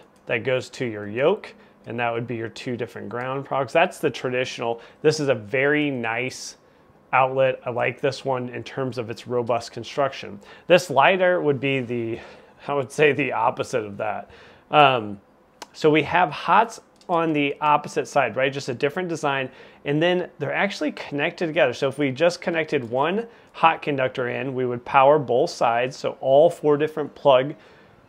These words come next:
locations could be powered, but there's a wire that's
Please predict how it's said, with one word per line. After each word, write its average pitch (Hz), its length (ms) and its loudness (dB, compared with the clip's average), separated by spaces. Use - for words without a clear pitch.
locations 139 640 4
could 131 220 -4
be 143 100 0
powered, 123 420 4
but 143 120 -4
there's 160 160 -4
a 170 60 2
wire 113 680 -2
that's 123 380 -4